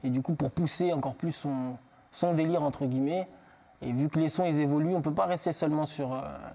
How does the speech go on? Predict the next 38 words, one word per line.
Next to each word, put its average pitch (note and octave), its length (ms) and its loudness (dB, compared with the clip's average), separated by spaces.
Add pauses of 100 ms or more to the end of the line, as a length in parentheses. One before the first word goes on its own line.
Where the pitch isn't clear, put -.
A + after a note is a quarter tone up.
(240)
sur C3+ 200 -2
ceux E3 200 0
qui D3 140 -6
sont C#3 140 -2
à C3+ 40 0
l'ancienne D#3+ 540 0 (400)
ou D3+ 80 0
ceux D#3+ 160 2
qui - 120 -2
sont D#3 160 0
aujourd'hui C3+ 320 2
maintenant. B2+ 340 -2 (260)
Parce - 100 -14
que D#3 80 2
tout E3+ 260 0
est D#3 60 4
lié. C#3 220 2 (640)
Par - 120 -4
exemple, D3 200 2
ils C#3+ 60 2
vont, C#3 200 2
ils C3 60 2
vont C#3 100 2
sampler D3 360 2
des C#3 120 2
sons C#3 140 2
à C3+ 40 4
l'ancienne C3+ 320 0
qui D3 80 0
vont, C3+ 220 2 (280)
qui C3+ 100 -2
vont, C3 220 0
euh, C3 260 0 (460)
vont, C3 120 -2
comment C3 160 -2
dire, B2 160 -4
accélérer D3+ 400 2
aujourd'hui. C#3+ 460 2